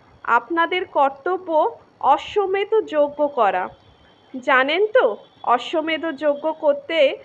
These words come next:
অশ্বকে ছেড়ে দিতে হয়। এই অশ্ব হলো মন, অশ্বের একজন রক্ষী থাকে, এই রক্ষী হলো ধৈর্য।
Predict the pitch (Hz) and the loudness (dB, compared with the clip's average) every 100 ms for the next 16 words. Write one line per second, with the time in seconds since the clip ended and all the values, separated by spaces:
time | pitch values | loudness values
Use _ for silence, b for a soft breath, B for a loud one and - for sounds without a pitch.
0 | B B 262 269 - 359 330 370 359 349 | B B 0 0 0 -6 -4 -8 -8 -6
1 | 302 320 330 - 349 349 359 523 - b | -4 -4 -6 -6 -6 0 0 -2 -10 b
2 | b b b 269 320 - 269 269 - 392 | b b b 0 0 2 0 0 -4 -2
3 | 392 392 440 311 294 294 226 208 208 _ | 0 2 0 0 -2 0 0 -4 -14 _
4 | _ _ _ - 240 254 - 381 349 311 | _ _ _ 0 2 2 -2 -4 2 2
5 | 285 - 370 403 294 285 294 - 359 330 | 2 -4 -2 -2 -2 -2 -4 -4 -8 -2
6 | 285 254 240 196 226 b b b 240 269 | -4 -2 -6 -6 -8 b b b 0 0
7 | 294 302 294 - 381 330 381 440 440 262 | 2 2 0 0 -2 0 0 0 -2 2
8 | 269 277 247 - 233 190 | 4 4 -2 -6 -6 -6